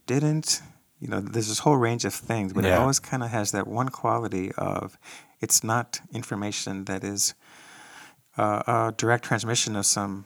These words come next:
Speaker 1: some new
Speaker 2: Yeah.
Speaker 1: thing.
Speaker 2: It's not f-, replacing or filling a gap from something that was missing.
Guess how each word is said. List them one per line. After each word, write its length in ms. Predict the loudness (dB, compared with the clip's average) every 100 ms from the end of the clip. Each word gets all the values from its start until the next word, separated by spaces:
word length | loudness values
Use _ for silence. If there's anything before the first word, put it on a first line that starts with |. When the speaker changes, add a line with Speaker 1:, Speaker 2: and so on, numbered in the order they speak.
| -4
Speaker 1:
some 360 | 0 0 0 0
new 240 | 2 2
Speaker 2:
Yeah. 200 | 0 -2 0
Speaker 1:
thing. 340 | 0 -2 -2
Speaker 2:
It's 140 | 2 6
not 220 | 8 6 0 -20 -20 -16
f-, 160 | -16 _ -12 0
replacing 680 | 2 4 6 6 6 2 0
or 220 | 0 0
filling 300 | 2 2 2
a 60 | 0
gap 440 | 2 4 2 0 -6
from 180 | -4
something 360 | 0 -2 -2 -4
that 140 | -4
was 160 | -4 -6
missing. 560 | -4 0 0 -2 -8